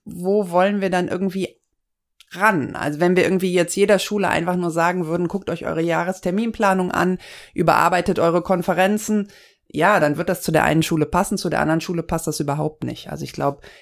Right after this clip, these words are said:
erstmal zu gucken, wie ist es denn bei euch und, und was wollt ihr auch gemeinsam verändern, was für gemeinsame Ziele habt ihr, wo steht ihr auch gemeinsam hinter,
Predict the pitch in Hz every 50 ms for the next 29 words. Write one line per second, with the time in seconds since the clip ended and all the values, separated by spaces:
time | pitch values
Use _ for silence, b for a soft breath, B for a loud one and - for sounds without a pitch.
0 | B B - 175 175 202 185 170 160 - 165 160 - 208 - - 185 180 180 175
1 | 170 - - - - - - - 165 175 - - 190 220 226 - - 165 151 151
2 | 147 147 - - 147 147 151 156 156 - - 160 160 147 143 156 - - - 156
3 | 156 156 147 - - - b b b b b b b b - 151 165 - - 156
4 | 165 185 214 214 220 190 - - 160 165 165 - - 170 160 160 160 165 180 202
5 | 190 196 175 170 - - 170 - 165 170 170 160 160 160 160 - - 170 156 165
6 | 160 160 160 170 180 175 175 160 156 147 - - - 226 226 202 170 156 151 147
7 | - - 170 160 160 156 165 165 - - 175 170 165 - - - - - 156 156
8 | 151 151 147 151 139 147 160 160 170 180 - 202 196